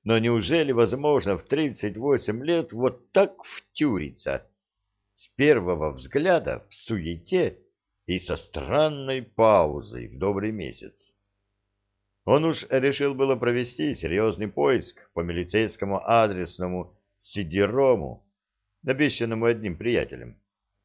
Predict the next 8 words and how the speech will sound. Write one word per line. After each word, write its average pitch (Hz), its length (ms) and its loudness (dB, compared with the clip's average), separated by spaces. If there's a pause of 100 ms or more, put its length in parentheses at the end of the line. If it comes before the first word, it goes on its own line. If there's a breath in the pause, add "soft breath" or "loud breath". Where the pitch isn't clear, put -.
(280)
В - 60 -14
наше 156 320 6
время 139 360 2
штука, 127 320 0
небось, 117 380 0
весть - 480 -4
какая 95 380 2
дефицитная. 82 960 -10